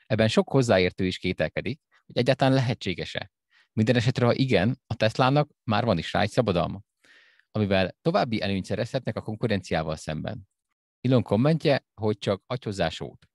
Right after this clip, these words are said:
A Tesla pled csatorna videója szerint ilyen az, mikor neked jó reakcióidőd van, és egy Tesla Model S Raven performance-od,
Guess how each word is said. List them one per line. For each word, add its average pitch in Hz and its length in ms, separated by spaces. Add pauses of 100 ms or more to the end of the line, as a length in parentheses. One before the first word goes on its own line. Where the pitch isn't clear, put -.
(760)
A - 60
Tesla 151 360
pled 87 380
csatorna 95 440
videója 85 360
szerint 113 540 (380)
ilyen 160 260
az, 104 300 (100)
mikor 107 300
neked 104 440
jó 151 280
reakcióidőd 95 680
van, 87 320 (360)
és - 180
egy 101 120
Tesla 123 340
Model 90 440
S - 140
Raven 92 420
performance-od, 90 720